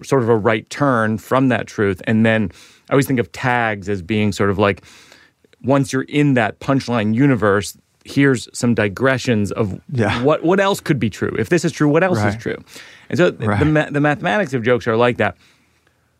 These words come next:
Speaker 1: I think that one of the things that must be a challenge with Native comedy is that the Amer-, just the American experience, uh, alone in terms of understanding Native history is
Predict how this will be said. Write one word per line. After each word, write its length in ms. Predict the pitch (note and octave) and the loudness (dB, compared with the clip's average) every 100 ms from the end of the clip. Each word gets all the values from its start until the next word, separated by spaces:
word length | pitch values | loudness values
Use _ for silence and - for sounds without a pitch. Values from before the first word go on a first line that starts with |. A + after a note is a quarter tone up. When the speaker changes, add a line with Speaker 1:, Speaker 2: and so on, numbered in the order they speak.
| _ | _
Speaker 1:
I 120 | C#3 D#3 | -4 -2
think 220 | G3+ D#3+ | 0 0
that 180 | C3+ B2+ | -2 0
one 220 | D3 G3+ | 0 0
of 80 | E3 | 0
the 20 | |
things 140 | C#3+ | 2
that 160 | B2+ - - - | 0 -2 -6 0
must 280 | B2+ C#3+ D3+ | 2 2 0
be 320 | C3+ A2+ - A#2+ | 0 0 -4 -8
a 60 | |
challenge 540 | - C3+ D3 D#3+ A2+ A2 | -4 -2 0 0 0 -2
with 120 | G#2 | 0
Native 300 | A2+ A2+ F2 | 0 0 0
comedy 320 | C3+ D#3 C3+ - | -2 0 -2 0
is 240 | B2+ G#2 - _ _ _ _ _ _ _ _ | -2 -2 -6 _ _ _ _ _ _ _ _
that 180 | - - _ _ B2+ | -2 -2 _ _ 0
the 100 | B2+ | 2
Amer-, 480 | B2 C3+ D#3+ - - | 4 2 0 -2 -2
just 280 | G3 G3+ - | 0 0 0
the 100 | A#2+ | -2
American 640 | F#2 G#2+ C#3 G3 F3+ G#2+ | 0 0 2 2 0 -4
experience, 880 | G2+ - A#2+ A#2 G#2+ F2+ E2 - - _ _ _ | -6 -6 -2 0 0 -4 -6 -12 -18 _ _ _
uh, 280 | G#2+ G2 - - _ A#2 | -2 -2 -2 -6 _ -4
alone 800 | A#2 A#2+ C#3+ D3+ G#2+ G2 F#2 G2 _ _ _ B2 | -2 2 2 4 2 -2 -4 -8 _ _ _ -2
in 80 | |
terms 180 | B2+ C3+ | 0 2
of 80 | A#2 - | 0 -2
understanding 960 | D#3 E3+ C3+ - - C#3 E3 F3 A#2 A2 | 0 0 0 -4 -4 0 0 2 0 0
Native 300 | C3 B2+ A2 | 0 0 0
history 680 | C3 E3+ - A#2+ G2+ F#2 F#2 - _ _ _ _ - | 0 0 -2 -2 0 0 -2 -6 _ _ _ _ -4
is 280 | D#3 D3 | 0 0